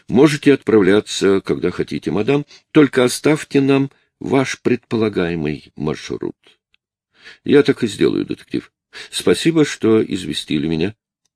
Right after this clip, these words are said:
Она повесила трубку. Томми тоже повесил трубку и поднял вверх большой палец. "Теперь посмотрим, что она будет делать". Клэр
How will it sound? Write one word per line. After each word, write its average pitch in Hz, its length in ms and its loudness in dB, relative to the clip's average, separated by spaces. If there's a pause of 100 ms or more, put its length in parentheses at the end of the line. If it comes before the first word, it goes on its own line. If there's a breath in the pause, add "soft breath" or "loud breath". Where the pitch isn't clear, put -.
Она 71 200 -4
повесила - 520 -4
трубку. - 460 -8 (920)
Томми 82 320 4
тоже 71 400 0
повесил 62 420 -4
трубку - 480 -2 (240 soft breath)
и 98 140 0
поднял 78 540 2
вверх 67 340 0
большой 57 400 -4
палец. - 500 -8 (340)
"Теперь 190 420 4
посмотрим, 92 880 2
что - 380 0
она 131 220 2
будет 95 460 0
делать". 71 500 2 (1500)
Клэр 90 500 0